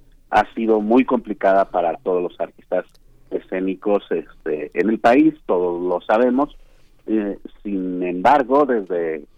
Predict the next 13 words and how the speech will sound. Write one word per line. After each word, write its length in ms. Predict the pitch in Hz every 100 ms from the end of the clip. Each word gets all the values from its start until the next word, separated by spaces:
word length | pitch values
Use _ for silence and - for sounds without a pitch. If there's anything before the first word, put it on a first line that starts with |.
| -
el 160 | - 85
Centro 320 | 104 98 107
Cultural 420 | - - 98 101
Helénico 460 | 104 104 104 104 110
nosotros 400 | 101 95 - 95 98
hemos 300 | 90 92 87 - - - -
emprendido, 800 | 98 98 101 95 98 101 117 117 -
eh, 340 | 85 80 76 73 -
de 180 | 87 82
una 280 | 92 110 110
y 240 | 95 87
muchas 500 | 82 87 95 - 110
formas, 420 | - 123 104 110